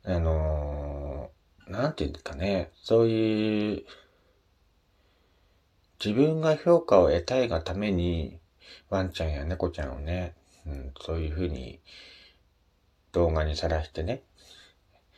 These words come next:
いろんなことをやらせるっていうのは本当にどうなのかなっ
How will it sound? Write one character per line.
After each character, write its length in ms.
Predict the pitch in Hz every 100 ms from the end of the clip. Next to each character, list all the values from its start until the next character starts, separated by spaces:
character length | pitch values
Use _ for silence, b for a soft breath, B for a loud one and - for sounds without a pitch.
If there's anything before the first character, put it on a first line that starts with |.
| b b b
い 60 | 80
ろ 140 | 80
ん 60 | 80
な 120 | 78
こ 120 | 80
と 180 | 80 107
を 80 | 80
や 120 | 67
ら 100 | 73
せ 160 | 78 82
る 80 | 98
っ 20 |
て 220 | - 78
い 40 |
う 40 | 67
の 120 | 65
は 80 | 69
本 220 | 85 104
当 140 | 131
に 280 | 131 135 135 - b b b b b b _ _ _ _ _ _ _ -
ど 140 | 104 110
う 40 |
な 120 | 107
の 100 | 95
か 140 | 82 80
な 160 | 87
っ 100 | 92